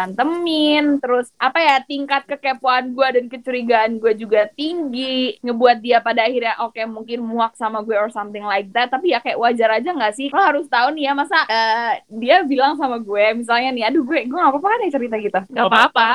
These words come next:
Speaker 1: <laughs> Jadi dia bilang sama gue kayak dia, he want to focus on himself. Terus habis itu, tapi tiba-tiba dia chatan sama cewek yang,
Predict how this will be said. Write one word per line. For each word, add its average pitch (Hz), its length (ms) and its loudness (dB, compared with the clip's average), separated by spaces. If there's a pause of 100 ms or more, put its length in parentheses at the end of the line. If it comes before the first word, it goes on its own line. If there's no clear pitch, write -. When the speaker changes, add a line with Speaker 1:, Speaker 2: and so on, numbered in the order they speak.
(200)
Speaker 1:
<laughs> - 260 -8
Jadi 320 260 2 (640)
dia 294 220 2
bilang 359 320 2
sama 302 280 -2
gue 269 260 2
kayak 262 220 -6
dia, 277 180 -2 (140)
he 269 200 -4
want 269 200 0
to 320 100 -6
focus 262 300 -2
on 220 160 2
himself. 226 800 0
Terus 262 320 -2
habis 240 320 -2
itu, 269 340 -4 (140)
tapi 285 580 -8
tiba-tiba 226 840 -2
dia 240 300 -2
chatan 247 340 -2
sama 214 300 0
cewek 202 580 -4
yang, 220 320 -6